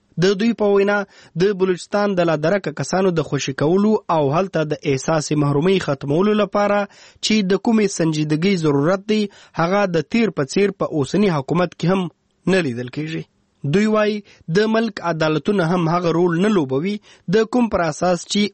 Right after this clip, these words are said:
ورته آزاده عدلیه ویل کېدای سي. دا څرګندونې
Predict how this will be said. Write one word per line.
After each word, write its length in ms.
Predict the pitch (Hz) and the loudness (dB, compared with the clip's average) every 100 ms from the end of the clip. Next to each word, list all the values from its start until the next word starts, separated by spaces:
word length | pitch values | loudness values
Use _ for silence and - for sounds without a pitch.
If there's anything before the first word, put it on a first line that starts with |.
| 185 | 0
ورته 280 | 170 156 196 151 | 0 0 -4 -2
آزاده 360 | 139 170 180 196 180 - 139 | 0 0 0 -2 -4 -4 -2
عدلیه 380 | 143 151 180 185 _ 170 | 0 0 0 -2 _ -2
ویل 260 | 147 135 135 143 | 0 0 -2 -6
کېدای 260 | 151 156 143 | -4 -4 -6
سي. 120 | 165 - _ _ 165 | -8 -10 _ _ 0
دا 60 | 170 - | 0 0
څرګندونې 600 | 170 170 170 190 208 | 0 0 0 2 0